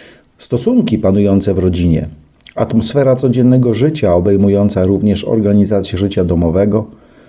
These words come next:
codzienny tryb życia jej członków oraz rodziny jako całości mają wpływ na wyobrażenia dziecka o relacjach międzyludzkich, na przyjmowane przez nie postawy i kształtowanie się jego osobowości.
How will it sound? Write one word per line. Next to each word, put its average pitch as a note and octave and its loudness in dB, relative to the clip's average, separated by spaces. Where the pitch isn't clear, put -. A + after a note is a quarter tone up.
codzienny G#2+ 0
tryb G2+ -2
życia A2 -2
jej F2+ 0
członków A#2 -2
oraz A2+ 0
rodziny A#2+ 0
jako F#2+ -2
całości B2 -2
mają A2+ 2
wpływ G#2+ -2
na G2+ 2
wyobrażenia G#2+ 2
dziecka G2+ -2
o G2+ 2
relacjach F#2+ 0
międzyludzkich, F#2 0
na A#2 0
przyjmowane G#2+ 2
przez F#2 -2
nie F#2 2
postawy G2 -2
i D#3 -4
kształtowanie F2+ -2
się F#2+ -2
jego E2 0
osobowości. D#2+ -4